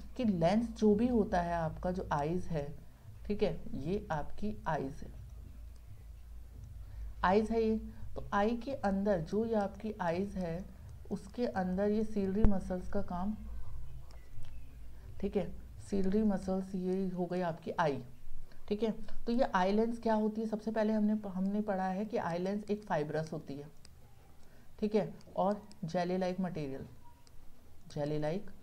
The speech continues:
material होता है। तो इतना तो हमें पता चल गया कि आई लेंस की बात करी है। अब हमने बात करी है कि उसके curvature के बारे में। तो curvature जो है वो change हो सकता है, Modified है।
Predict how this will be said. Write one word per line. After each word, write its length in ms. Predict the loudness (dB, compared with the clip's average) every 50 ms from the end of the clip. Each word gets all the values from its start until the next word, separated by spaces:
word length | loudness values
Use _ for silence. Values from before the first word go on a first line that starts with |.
| -16 -14 -10 -6
material 460 | -4 -4 -2 -2 -2 0 0 0 -2
होता 300 | -2 -4 10 12 12 12
है। 400 | 12 12 10 6 8 10 10 10
तो 80 | 8 8 4
इतना 260 | 4 4 4 4 4
तो 80 | 4 4
हमें 200 | 4 4 4 4
पता 180 | 4 2 2
चल 180 | 2 2 2 2
गया 120 | 2 0
कि 120 | 0 0 0
आई 200 | 0 0 0 0
लेंस 320 | 0 0 0 -2 -2 -2
की 100 | -2 -2
बात 260 | 0 0 -2 -4 -4 -4
करी 200 | -4 -2 -2 -4
है। 80 | -6 -8 -10 -14 -14 -12 -10 -8 -4 -2
अब 120 | -2 2 4
हमने 260 | 6 8 8 6 6
बात 300 | 4 2 2 2 2 2
करी 180 | 2 2 4 4 2
है 80 | 2
कि 100 | 2 0
उसके 220 | -2 -4 -4 -4 -2
curvature 640 | 2 2 2 2 2 0 0 2 4 2 2 2 2 2
के 100 | 2 2
बारे 260 | 2 0 -2 -2 -2
में। 120 | 0 0 0 -2 -2 -4 -6 -6 -6 -4
तो 60 | -2
curvature 560 | 2 4 4 6 6 4 4 4 6 6 6 6
जो 120 | 4 4
है 100 | 4 4
वो 120 | 2 0
change 400 | -2 -2 0 2 2 4 4 2 2 2
हो 100 | 0 0
सकता 320 | 0 0 -4 -2 0 0
है, 120 | 0 2 2
Modified 580 | 2 2 2 2 0 0 0 0 2 2 0 0
है। 180 | 0 -2 -2